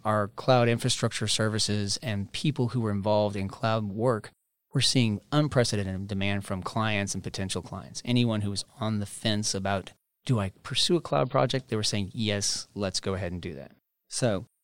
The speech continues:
you've got a situation where you've got tens of thousands of workers working from home, using cloud in new ways, and you've got this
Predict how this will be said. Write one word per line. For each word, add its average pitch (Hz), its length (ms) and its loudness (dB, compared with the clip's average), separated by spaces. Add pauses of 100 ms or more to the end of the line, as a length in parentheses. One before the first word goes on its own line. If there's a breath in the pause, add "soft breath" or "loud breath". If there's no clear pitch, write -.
(100)
you've 135 100 2
got 131 100 8
a 117 40 2
situation 120 500 2
where 107 60 -2
you've 104 100 -4
got 98 240 -6 (180)
tens 139 300 4
of 151 100 0
thousands 120 460 2
of 113 140 -4
workers 101 400 -4 (160)
working 113 420 0
from 170 160 0
home, 123 260 2
using 117 300 0
cloud 117 340 0
in 101 140 -2
new 98 160 -6
ways, 92 400 -10 (300)
and 131 100 2
you've 117 80 2
got 107 160 -4
this 104 220 -6